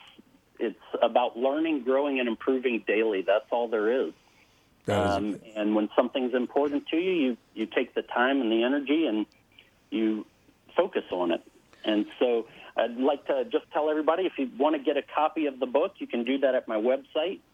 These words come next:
Speaker 1: w w w dot happy healthy marriage reset dot com, which comes with the free audiobook, or you can get the paperback version on Amazon.
Speaker 2: You can indeed. Chris Parsons, thank you so much for your time.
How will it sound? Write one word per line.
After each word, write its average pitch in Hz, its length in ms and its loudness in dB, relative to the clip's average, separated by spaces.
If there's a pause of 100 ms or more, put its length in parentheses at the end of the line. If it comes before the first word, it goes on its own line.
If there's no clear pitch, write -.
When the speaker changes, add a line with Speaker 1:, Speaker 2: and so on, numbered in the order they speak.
(120)
Speaker 1:
w 131 300 0
w 131 280 0
w 131 360 0
dot 117 320 0
happy 131 400 -4
healthy 127 320 -2
marriage 120 340 -2
reset 120 480 -2
dot 110 220 -2 (100)
com, 151 320 0
which 98 160 -2 (500)
comes 123 220 0
with 123 140 -4
the 120 160 -4
free 131 280 -2
audiobook, 127 640 2 (440)
or 127 120 -2
you 135 60 -2
can 135 180 -2
get 151 160 -2
the 143 240 0 (600)
paperback 139 540 0
version 131 320 0 (100)
on 131 160 2
Amazon. 135 480 -2 (760)
Speaker 2:
You 104 200 -6
can 123 300 0
indeed. 117 460 2
Chris - 400 -2 (100)
Parsons, 139 480 0
thank 143 220 2
you 113 60 -4
so - 140 -2
much 123 200 0
for - 80 -4
your 110 80 0
time. 135 500 0